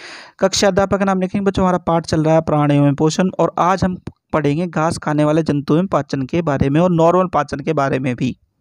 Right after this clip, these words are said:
ठीक है बच्चों, basically ये आपकी थोड़ी सी रिवीजन जैसी यूनिट है या रिवीजन वाली वर्कशीट है, जरा देख लेते हैं इसे।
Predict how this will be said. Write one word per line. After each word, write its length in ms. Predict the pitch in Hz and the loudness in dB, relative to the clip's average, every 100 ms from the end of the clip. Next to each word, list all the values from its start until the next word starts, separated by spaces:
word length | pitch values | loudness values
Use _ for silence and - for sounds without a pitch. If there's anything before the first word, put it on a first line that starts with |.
| _ _ _ _ _ _ - | _ _ _ _ _ _ -6
ठीक 120 | 233 214 | -2 0
है 60 | |
बच्चों, 200 | 214 180 - - - - _ | 2 0 -4 -12 -20 -20 _
basically 400 | 165 170 202 208 | 0 2 2 2
ये 140 | 208 202 | 2 2
आपकी 280 | 185 - 208 | 0 -2 -2
थोड़ी 240 | 175 170 | 0 2
सी 120 | 180 | 2
रिवीजन 360 | 170 156 156 165 | 2 4 2 2
जैसी 280 | 165 151 165 | 2 2 2
यूनिट 320 | 160 156 - | 2 2 0
है 100 | 214 - - - - _ _ _ _ - | -2 -10 -20 -20 -20 _ _ _ _ 0
या 140 | 160 | 0
रिवीजन 460 | 151 147 156 156 165 | 2 2 2 4 2
वाली 200 | 165 165 | 2 2
वर्कशीट 380 | 151 - 190 220 | 0 -2 -4 -2
है, 60 | |
जरा 160 | 196 185 | 0 0
देख 200 | 151 131 | 0 0
लेते 240 | 135 - | -2 -4
हैं 60 | 127 | -6
इसे। 160 | - | -8